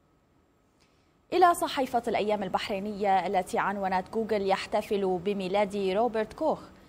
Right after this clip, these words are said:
مؤسس علم الجراثيم". احتفل محرك البحث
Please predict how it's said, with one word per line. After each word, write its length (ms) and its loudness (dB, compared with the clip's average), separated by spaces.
مؤسس 600 0
علم 380 -2
الجراثيم". 720 0
احتفل 540 2
محرك 500 -2
البحث 340 2